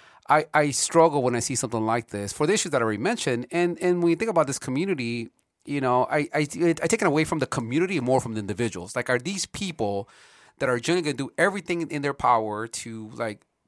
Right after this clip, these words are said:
be supportive of this kid, try to give them a good life, be there for them? And is that a better situation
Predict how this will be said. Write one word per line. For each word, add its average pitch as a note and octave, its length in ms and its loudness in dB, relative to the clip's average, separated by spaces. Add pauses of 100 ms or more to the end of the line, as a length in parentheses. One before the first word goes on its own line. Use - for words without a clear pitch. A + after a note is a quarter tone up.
(240)
be D#3 160 -4
supportive D3+ 440 -2
of B2 100 -10
this - 160 -10
kid, A#2+ 420 -4 (200)
try D3 160 2
to D3+ 60 0
give C3+ 140 -6
them C3 140 -8
a B2 40 -4
good A#2 180 -2
life, A2 400 -2 (320)
be D3 140 -2
there D3+ 100 0
for B2 160 -6
them? A#2 320 -6 (100)
And C3+ 120 -4
is B2 240 -2
that F3+ 360 2
a B2 120 -6
better F#3+ 360 0
situation C4+ 760 -4